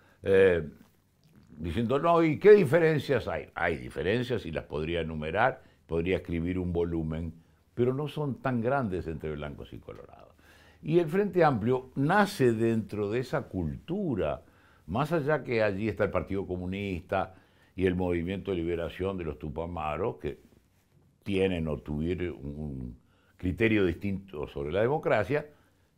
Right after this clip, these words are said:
están en un medio ambiente donde eso se reproduce. En los clubes de fútbol, en las instituciones culturales, siempre hay aquello de que, bueno,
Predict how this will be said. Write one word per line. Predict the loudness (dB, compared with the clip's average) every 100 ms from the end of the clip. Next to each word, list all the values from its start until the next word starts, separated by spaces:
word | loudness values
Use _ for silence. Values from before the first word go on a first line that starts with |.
| -4
están | -2 0 2
en | 4
un | 4 4
medio | 4 6 6 6
ambiente | 4 2 2 2 0 -2 -2
donde | 0 -2 -2 -2 2
eso | 2 2 -4 -8 -10 _ -10
se | -8
reproduce. | -8 -6 -6 -4 -6 -6 -8 -14 -16 -18 _ _ _ _ _
En | -4 0
los | -2
clubes | -2 -4 0 -2
de | -2
fútbol, | -4 -4 -4 -6 -6 -8 -8 _ _ _ _ _ -6
en | -2
las | -2 -4
instituciones | -6 -8 -8 -6 -6 -6 -6
culturales, | -6 -6 -4 -2 0 0 -4 -6
siempre | -12 -8 -6
hay | -6
aquello | -6 -8 -4 -4
de | -6
que, | -8 -10 -10 -10
bueno, | -8 -8